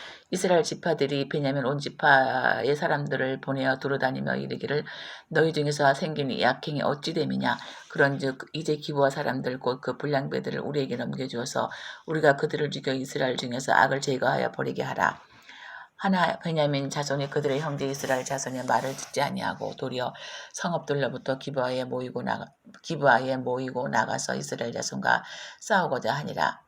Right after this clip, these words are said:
<clears throat> 그때 그 성읍들로부터 나온 베냐민 자손의 수는 칼을 뺏는 자가 모두 이만 육천 명이요 그 외에 기브-, 기브아 주민 중 택한 자가 칠백 명인데 이 모든 백성 중에서 택한 칠백 명은 다 왼손잡이라. 몰매를 돌을 던지면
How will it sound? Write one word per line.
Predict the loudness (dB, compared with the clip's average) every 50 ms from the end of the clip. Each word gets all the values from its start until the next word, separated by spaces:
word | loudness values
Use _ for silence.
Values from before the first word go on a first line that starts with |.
| _ _
<clears throat> | -6 -4 -4 -4 -6 -6 -8 -10 -14 -20 -20 -20 -20 -20 -18 _
그때 | 0 0 4 6 4 4 4
그 | 2 0
성읍들로부터 | 2 2 0 0 -2 -4 -2 -2 -2 -2 0 -2 -2
나온 | 0 0 0 0 0
베냐민 | -2 0 0 0 -2 -2 0
자손의 | 0 -2 -2 -2 -4 -4 -4
수는 | -4 -4 -4 -4 -4 -2
칼을 | -2 -2 -2 -4 -4 -2
뺏는 | -2 -2 -2 -2 -2 -2 -2 -2 -2 -2 -4 -4 -4
자가 | -2 -2 -2 0 0 -2
모두 | -2 0 -2 -2 0 0 -2 -4 -4 -8 -14 -18 -20 -20 -20 _
이만 | -4 0 0 0 0 0
육천 | -2 -4 -4 -4 -4 -2
명이요 | -2 -4 -4 -2 -2 -2 -2 -2
그 | -2 0 0 0 0
외에 | 0 -2 -2 -2 -4 -4
기브-, | -6 -6 -8 -8 -8 -14 -20 -20 _ _ -12
기브아 | -8 -8 -4 0 2 4 4 4 4 2 -2 -8 -14 -14 -16 -18 -14 _
주민 | -6 -4 -2 -2 -2 -2 -2
중 | -2 -4 -4 -4 -2
택한 | -4 -4 -2 0 0 0 0
자가 | 2 2 0 0 -2 -4 -6 -4
칠백 | -2 0 0 0 0 0 -2 -2
명인데 | -4 -4 -4 -4 -2 -2 -4 -2
이 | -4 -6 -4
모든 | -2 -2 -2 -2 -2 -4 -6
백성 | -6 -6 -6 -6 -6 -6
중에서 | -6 -8 -6 -6 -6 -6 -4 -4
택한 | -6 -6 -2 -4 -6 -4
칠백 | -4 -6 -6 -4 -4 -4
명은 | -4 -4 -4 -6 -4
다 | -2 -2 -2
왼손잡이라. | -2 -4 -4 -6 -6 -6 -8 -8 -10 -12 -8 -2 0 0 0 0 -4 -14 -14 -14 -14 -16 -14 _
몰매를 | 4 4 6 6 4 2 2 2
돌을 | 0 0 -2 -2 0
던지면 | 0 0 0 -2 -4 -6 -6 -4 2 2 2 2 2